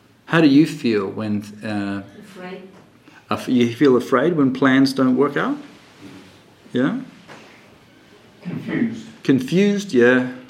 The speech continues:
Speaker 1: I think that's, that's probably the big one for me, when, um, I thought I heard from God, or I thought that people told me that they heard from God,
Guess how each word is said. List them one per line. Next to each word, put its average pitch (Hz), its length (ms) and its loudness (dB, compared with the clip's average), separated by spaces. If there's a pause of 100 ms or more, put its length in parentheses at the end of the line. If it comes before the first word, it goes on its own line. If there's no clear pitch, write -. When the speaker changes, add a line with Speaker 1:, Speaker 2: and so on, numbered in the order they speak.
(120)
Speaker 1:
I 127 100 -2
think 135 320 2
that's, 123 280 0
that's 123 280 2
probably 113 280 0
the 101 80 0
big 110 220 -2
one 110 180 -2
for 107 140 -8
me, 110 420 -2 (460)
when, 107 580 -4 (360)
um, 98 360 -2
I 101 140 0
thought 165 680 4
I 113 200 -2
heard 104 340 -2
from 98 320 -4
God, 98 360 0
or 110 200 2
I 101 60 0
thought 156 720 2
that 107 200 -4
people 107 280 -4
told 165 300 4
me 120 80 4
that 101 200 -2
they 107 140 4
heard 101 240 0
from 98 260 -10
God, 101 420 -4